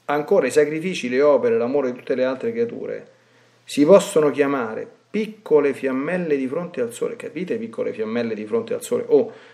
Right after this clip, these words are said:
ma se uno si legge le vite dei santi, i sacrifici che hanno fatto certi santi, oppure il martirologio romano, le torture atroci in cui sono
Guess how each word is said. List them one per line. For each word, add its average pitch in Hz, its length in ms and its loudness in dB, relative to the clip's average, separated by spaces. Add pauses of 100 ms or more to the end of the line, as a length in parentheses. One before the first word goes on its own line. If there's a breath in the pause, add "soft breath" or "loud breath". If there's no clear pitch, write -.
ma 107 120 -14
se 101 120 -10
uno 147 140 2
si 131 120 -2
legge 120 240 0
le 104 120 -6
vite 139 200 -2
dei 120 140 -6
santi, 110 340 -6
i - 20 -16
sacrifici 107 520 -4
che 120 40 0
hanno 107 160 -2
fatto 120 300 -2
certi 120 300 0
santi, 107 440 -2
oppure 123 280 -2
il 107 80 0
martirologio 113 640 -2
romano, 107 400 -6
le 104 100 -8
torture 117 560 -2
atroci 127 760 -4 (640 soft breath)
in 117 180 -4
cui 127 300 0
sono 110 520 -4